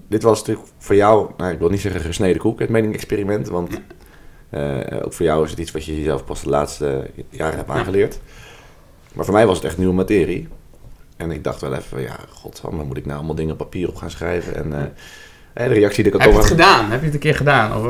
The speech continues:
Speaker 2: eh, heb je er wat aan gehad?
Speaker 1: Ik heb het wel een keer gedaan, moet ik zeggen. Dus, dus, eh, zeker, want, want, nou ja, toen we die, die aflevering gingen maken, moest ik ook over mezelf kijken van, "Werkt dat nou of niet?" En, eh,
Speaker 2: Mhm.
Speaker 1: eh, hè, ik heb dat toen gedaan rondom het vraagstuk van, van meditatie. En, eh, ehm,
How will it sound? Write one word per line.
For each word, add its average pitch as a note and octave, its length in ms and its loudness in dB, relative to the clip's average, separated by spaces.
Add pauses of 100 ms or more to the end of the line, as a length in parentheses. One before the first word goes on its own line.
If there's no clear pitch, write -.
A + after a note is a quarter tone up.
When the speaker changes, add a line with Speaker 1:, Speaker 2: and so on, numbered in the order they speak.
Speaker 2:
eh, B2+ 100 -2
heb C3+ 140 0
je D3 60 0
er C3+ 60 0
wat C3 120 -2
aan B2+ 80 -2
gehad? A#2+ 400 0 (520)
Speaker 1:
Ik - 120 -4
heb C3+ 100 6
het B2 80 0
wel B2+ 120 4
een A2+ 60 4
keer C3 200 4
gedaan, A#2+ 300 2
moet D3 120 0
ik C3+ 80 -4
zeggen. C3+ 400 -2
Dus, A2 240 -4
dus, F#2 260 -4
eh, E2 100 4
zeker, G#2+ 300 0
want, G2 220 -4
want, - 140 -10 (360)
nou G2+ 160 -2
ja, C#2+ 260 0
toen F#2+ 120 -4
we F#2 60 0
die, F#2+ 200 -2
die F2+ 140 -2
aflevering F2 400 2
gingen D#2 140 -2
maken, D2 260 -4
moest F2+ 160 -4
ik - 100 -6
ook - 80 -4
over F#2+ 140 2
mezelf G2 260 4
kijken G2 260 0
van, G2+ 80 -2
"Werkt G#2 180 2
dat - 100 -6
nou C#2 180 -6
of C#2 100 -6
niet?" E2+ 300 -8
En, D#2 200 -8
eh, D2+ 340 -8
Speaker 2:
Mhm. B2+ 80 -2
Speaker 1:
eh, A#2 80 -6 (840)
hè, G#2 120 -8
ik G#2 80 -6
heb - 100 -6
dat D#2 140 -4
toen E2+ 180 -2
gedaan E2 280 0
rondom D#2+ 300 -2
het C2 120 0
vraagstuk D2+ 420 -6
van, D2+ 300 -4
van D2+ 120 -8
meditatie. D2 760 -6
En, C#2 200 -8
eh, - 580 -12
ehm, - 200 -10